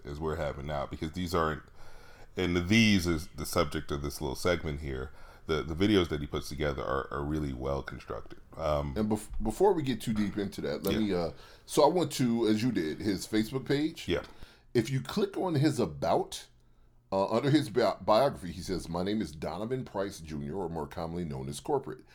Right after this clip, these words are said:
Speaker 2: I reside in Chicago and gain notoriety from posting videos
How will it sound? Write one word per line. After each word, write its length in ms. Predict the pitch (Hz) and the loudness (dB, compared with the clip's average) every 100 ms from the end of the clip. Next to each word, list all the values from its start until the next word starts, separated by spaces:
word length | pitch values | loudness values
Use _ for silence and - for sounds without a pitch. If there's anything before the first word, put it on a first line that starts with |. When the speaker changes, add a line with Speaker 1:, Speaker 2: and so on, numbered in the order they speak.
| - - | -20 -10
Speaker 2:
I 120 | - 90 | 0 0
reside 580 | 87 82 87 117 156 | 2 -2 0 0 0
in 100 | 147 | 0
Chicago 640 | 135 123 - 107 98 80 76 | -4 -4 0 0 0 -2 -2
and 200 | 80 85 | -4 -4
gain 320 | 90 95 90 | -2 0 2
notoriety 560 | 92 120 104 98 98 87 | 2 2 4 4 2 -2
from 240 | - 78 | -6 -8
posting 500 | 69 113 131 147 143 | -2 -2 -2 -6 -4
videos 640 | 139 104 80 71 67 139 | -2 -2 -2 -2 -4 -8